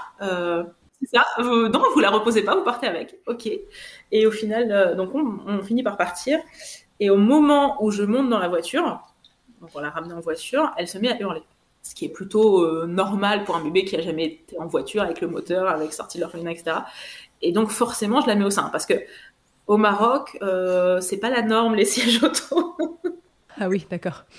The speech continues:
Speaker 2: Oui, là, il y a pas de tété cosy,
Speaker 1: Bah,
Speaker 2: hein.
Speaker 1: non,
Speaker 2: Un bébé,
Speaker 1: non, non,
Speaker 2: on
Speaker 1: non,
Speaker 2: le
Speaker 1: non,
Speaker 2: met au
Speaker 1: il y
Speaker 2: sein,
Speaker 1: a, il y a
Speaker 2: c'est ça ?
Speaker 1: pas de tété cosy. Et de toute façon, on n'avait même pas le cosy parce qu'on n'était pas au courant qu'on allait repartir avec elle. Donc moi, sur le coup, je dis à mon mari, moi, je suis très, euh, sécurité. J'ai ramené d'ailleurs mon cosy pour que ça soit un,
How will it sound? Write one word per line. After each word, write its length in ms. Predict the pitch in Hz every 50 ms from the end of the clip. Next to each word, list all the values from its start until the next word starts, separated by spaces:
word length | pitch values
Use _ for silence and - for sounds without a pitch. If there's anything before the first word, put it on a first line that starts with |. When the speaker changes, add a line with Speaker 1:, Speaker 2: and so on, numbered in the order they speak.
| - - - -
Speaker 2:
Oui, 80 | 196 202
là, 100 | 196 202
il 40 |
y 40 | 208
a 60 | 202
pas 120 | 196 233 233
de 60 | 196
tété 300 | 196 226 214 - 220 208
cosy, 340 | - 214 208 202 170 175 196
Speaker 1:
Bah, 160 | 254 262 262
Speaker 2:
hein. 100 | 262 269
Speaker 1:
non, 100 | 277 277
Speaker 2:
Un 220 | 277 277 - 175
bébé, 140 | 247 247 240
Speaker 1:
non, 80 | 233 220
non, 60 | 202
Speaker 2:
on 40 | -
Speaker 1:
non, 80 | 220
Speaker 2:
le 60 | 214 208
Speaker 1:
non, 60 | 214
Speaker 2:
met 0 |
au 40 | 202
Speaker 1:
il 60 | 220
y 20 |
Speaker 2:
sein, 40 | 214
Speaker 1:
a, 20 | 196
il 40 | 175
y 40 |
a 20 | 165
Speaker 2:
c'est 60 | 196
ça ? 80 | 196 196
Speaker 1:
pas 80 | 262
de 40 | 254
tété 180 | - 226 214 208
cosy. 180 | - 254 294
Et 100 | - 226
de 80 | 214 240
toute 140 | 240 269 254
façon, 140 | 269 262 -
on 20 | 247
n'avait 200 | 233 214 208 196
même 260 | 202 220 254 262 247
pas 100 | 285 262
le 80 | 254 254
cosy 320 | 254 240 233 226 240 240
parce 180 | 240 - - -
qu'on 80 | 190
n'était 200 | 196 - - 180
pas 100 | - 208
au 100 | 202 202
courant 200 | 202 214 202 208
qu'on 100 | 208 208
allait 120 | 202 175 185
repartir 380 | 202 - - - - - -
avec 240 | 175 151 170 214 262
elle. 220 | 339 453 427 - - - - _ _ _ - - - - _ _ -
Donc 140 | 214 214
moi, 120 | 226 240 262
sur 120 | 254 220 196
le 60 | 196
coup, 140 | 196 262 269
je 60 | 269
dis 80 | 247
à 40 | 208
mon 120 | 196 196 190
mari, 380 | 196 196 196 208 226 247 220
moi, 120 | 196 190 196
je 80 | 196
suis 80 | - -
très, 320 | - - - 214 220 190
euh, 40 | -
sécurité. 880 | - 180 175 - - 208 214 202 202 226 226 233 233 233 226 185 175 180
J'ai 140 | - 170
ramené 320 | 165 180 214 214 220 247 247
d'ailleurs 240 | 208 190 202 220 208
mon 120 | 185 180
cosy 380 | 185 - 208 208 202 214 226 208
pour 120 | - 180
que 60 | -
ça 80 | 180 170
soit 160 | - 180 165
un, 220 | 156 156 147 -